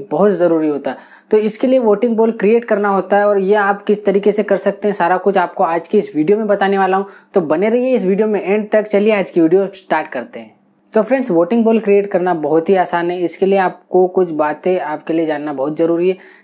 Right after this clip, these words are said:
जैसे कि अगर आप voting poll बनाना चाहते हैं तो YouTube पर आपके पास सबसे पहले community tab होना चाहिए। ये गिने चुने YouTubers को ही मिलता है, ठीक है, सभी को नहीं दिया जाता है। कुछ यूट्यूबर्स ऐसे होते हैं जो YouTube की guideline को पूरे कर रहे होते हैं और कुछ नहीं कर रहे होते।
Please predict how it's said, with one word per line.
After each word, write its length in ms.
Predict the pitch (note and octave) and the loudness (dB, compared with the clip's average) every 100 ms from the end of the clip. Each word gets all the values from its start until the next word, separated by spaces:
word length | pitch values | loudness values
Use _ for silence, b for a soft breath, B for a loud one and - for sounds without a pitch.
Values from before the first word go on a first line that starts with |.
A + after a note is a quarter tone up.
| - | -2
जैसे 240 | F3+ F#3+ | 0 0
कि 180 | G3+ A3 | 0 -2
अगर 260 | G3+ E3+ F#3 | 0 0 2
आप 300 | F3+ F3+ - _ | 2 -2 -6 _
voting 280 | D#3 D#3+ F3+ | -2 0 2
poll 120 | F3+ | 2
बनाना 340 | D#3+ D#3 E3+ F3 | 2 -2 -2 -2
चाहते 260 | E3+ D#3+ | -2 -2
हैं 60 | E3 | 0
तो 60 | E3+ | 2
YouTube 280 | D#3+ E3+ F3+ | 2 0 0
पर 100 | F#3 | 0
आपके 420 | D#3+ D3+ - E3+ | -2 -6 -4 -4
पास 280 | E3+ E3 E3 | -2 -4 -2
सबसे 220 | D#3+ E3+ | -6 -4
पहले 220 | E3+ E3+ F3 | 0 0 0
community 520 | D3+ D3+ D3+ D#3+ F3 | -2 0 0 0 -4
tab 280 | - D#3+ D3+ | -2 -2 -2
होना 240 | C#3 C#3+ | -4 -10
चाहिए। 300 | C3 C#3 C3+ | -10 -8 -2
ये 60 | F3 | -2
गिने 300 | C#3+ C#3+ D#3 | -2 -4 -2
चुने 280 | D#3+ E3 E3 | -2 0 0
YouTubers 400 | D3+ D3+ D3 C#3+ | -2 -2 -4 -6
को 140 | D#3+ | -8
ही 200 | D3 G#3+ | -6 -8
मिलता 360 | F#3 C3 A#2+ A#2 | -8 -8 -6 -8
है, 100 | A2+ | -6
ठीक 240 | E3 F3+ | -4 -2
है, 100 | G3+ G3+ B B - | -2 -6 B B -4
सभी 240 | F#3 G#3+ | 0 2
को 120 | G#3+ | 2
नहीं 240 | G#3 G3 G3 | 0 0 0
दिया 140 | G3 | 0
जाता 220 | F#3+ F#3+ | 0 0
है। 60 | G3 | 0
कुछ 380 | G3+ G3 - - _ _ _ _ | 0 0 -4 -18 _ _ _ _
यूट्यूबर्स 380 | D#3+ D#3+ F3 E3+ | -2 0 0 0
ऐसे 180 | D#3+ F3+ | 0 0
होते 180 | F3 F#3 | 0 0
हैं 80 | |
जो 100 | F3+ F#3 F3+ E3+ | 2 2 2 2
YouTube 280 | D#3 D#3+ F3 | 0 0 0
की 80 | F3 | 0
guideline 320 | C#3+ C3 C3+ C#3 | -2 -2 -4 -6
को 80 | |
पूरे 240 | C3+ D#3 F3+ | -4 -2 0
कर 140 | F#3 | 0
रहे 120 | F3+ F3 | 0 -2
होते 200 | F3 F3+ | -2 0
हैं 60 | |
और 80 | F3+ | -2
कुछ 280 | - F#3+ F#3+ | 0 -2 0
नहीं 220 | E3+ F3 | 0 0
कर 140 | F3 D#3 | 2 0
रहे 100 | C#3+ | -2
होते। 180 | C3+ | -6